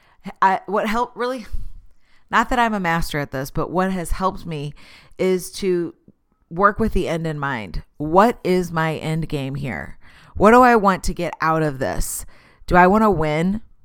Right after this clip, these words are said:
Ah, yeah. But more than winning, I want peace. I want resolve. I want this relationship to land where it's supposed to. And not that that means I wanna be best friends at the end of this.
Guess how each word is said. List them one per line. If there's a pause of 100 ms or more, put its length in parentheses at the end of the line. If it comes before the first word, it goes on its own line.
(160)
Ah,
yeah. (560)
But
more
than
winning, (120)
I
want
peace.
I
want
resolve. (120)
I
want
this
relationship
to
land
where
it's
supposed
to. (480)
And
not
that
that
means (100)
I
wanna
be
best
friends
at
the
end
of
this.